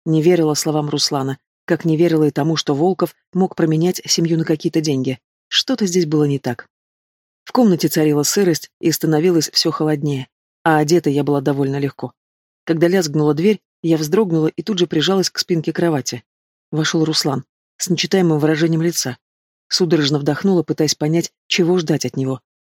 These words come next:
Он казался отстраненным и безразличным. «Пожалуйста, не надо». Снова попыталась уговорить его, когда он отстегнул меня от кровати, а затем сковал вторую руку. Вместо ответа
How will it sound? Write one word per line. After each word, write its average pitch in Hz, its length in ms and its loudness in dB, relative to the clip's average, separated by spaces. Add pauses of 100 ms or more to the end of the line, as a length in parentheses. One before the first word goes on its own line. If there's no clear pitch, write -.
(240)
Он 160 140 0
казался 156 380 2
отстраненным 175 580 0
и 175 160 -2
безразличным. 151 680 -2 (560)
«Пожалуйста, 165 520 0
не 175 140 2
надо». 151 340 0 (560)
Снова 170 300 0
попыталась 156 540 -2
уговорить 170 440 0
его, 156 200 0 (240)
когда 165 240 0
он 170 120 4
отстегнул 165 480 -2
меня 147 180 -2
от - 80 -6
кровати, 196 460 -2 (220)
а 175 80 -2
затем 170 260 2
сковал 160 340 0
вторую 151 360 0
руку. 135 300 -4 (540)
Вместо 156 380 0
ответа 196 340 0